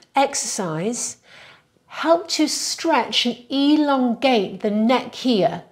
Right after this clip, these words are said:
both the muscles and the fascia, which is gonna help us do the next exercise where we're gonna lay back and we're gonna use your own head as the body weight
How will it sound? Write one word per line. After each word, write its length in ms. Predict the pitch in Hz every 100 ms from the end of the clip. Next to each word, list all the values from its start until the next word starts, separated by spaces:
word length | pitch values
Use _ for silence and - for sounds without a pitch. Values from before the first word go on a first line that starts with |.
| _
both 300 | 208 196 -
the 80 | 202
muscles 640 | 226 262 - 311 294 247 - -
and 320 | 226 247 240
the 80 | 240
fascia, 680 | - 226 226 - 120 - - _ - -
which 180 | 233 226
is 120 | 240
gonna 180 | 202 226
help 580 | 226 - 277 294 330 -
us 280 | 170 180 - -
do 140 | - 214
the 100 | 208
next 460 | 220 262 269 - -
exercise 880 | 202 - 208 - 170 160 180 202 - - - -
where 140 | 226
we're 100 | 226
gonna 240 | 240 226
lay 560 | 226 220 240 247 285 330
back 500 | 339 269 170 196 - -
and 140 | 226
we're 180 | 226 220
gonna 160 | 220
use 460 | 226 214 240 240 -
your 260 | 208 208 -
own 300 | 269 302 311
head 480 | 285 294 196 190 -
as 220 | 214 220
the 100 | 220
body 320 | 185 277 285 208
weight 440 | 180 170 170